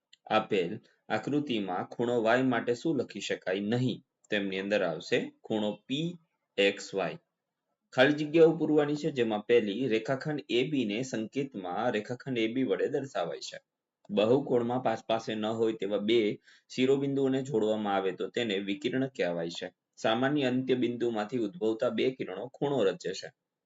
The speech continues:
વક્રના છેડા જોડાયેલા હોય તો તેને બંધ વક્ર કહેવાય. અનંત લંબાઈ સુધી જતી બે રેખાઓ જે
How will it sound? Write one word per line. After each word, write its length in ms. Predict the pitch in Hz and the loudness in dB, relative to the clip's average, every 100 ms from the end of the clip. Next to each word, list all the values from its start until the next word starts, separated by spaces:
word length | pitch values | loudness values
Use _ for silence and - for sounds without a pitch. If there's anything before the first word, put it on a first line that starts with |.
| - | -2
વક્રના 500 | 101 107 123 127 127 | -2 0 0 2 2
છેડા 340 | 131 113 113 120 | 0 0 2 2
જોડાયેલા 540 | 104 107 117 113 113 110 | 2 0 2 2 0 2
હોય 200 | 117 - _ _ _ 110 | 2 0 _ _ _ -2
તો 20 | |
તેને 220 | 110 113 | 0 0
બંધ 300 | 110 131 139 | 2 0 0
વક્ર 300 | 101 90 95 87 | 0 0 -2 -4
કહેવાય. 400 | 87 85 98 - _ _ _ _ | -4 -4 -6 -8 _ _ _ _
અનંત 360 | - 120 147 170 | 0 2 2 2
લંબાઈ 340 | 139 131 127 123 | 2 2 4 2
સુધી 300 | 127 113 113 | 0 -4 -2
જતી 320 | 101 - 120 | -2 -2 -2
બે 140 | 107 127 | 2 4
રેખાઓ 460 | 120 113 123 110 113 | 4 0 0 0 0
જે 160 | 110 | -2